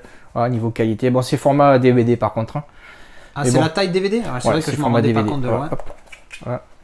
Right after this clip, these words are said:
Speaker 2: Ah ouais, donc
Speaker 1: Digipack.
Speaker 2: digipack à l'intérieur, hein.
Speaker 1: Ouais, digipack à l'intérieur.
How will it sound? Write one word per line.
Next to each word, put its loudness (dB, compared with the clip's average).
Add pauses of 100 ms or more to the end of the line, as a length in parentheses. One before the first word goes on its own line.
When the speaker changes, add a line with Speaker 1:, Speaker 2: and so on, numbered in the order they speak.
(400)
Speaker 2:
Ah -2
ouais, 2
donc -8
Speaker 1:
Digipack. 2
Speaker 2:
digipack 0
à -2
l'intérieur, -4
hein. -12 (120)
Speaker 1:
Ouais, 2
digipack -2
à -2
l'intérieur. -2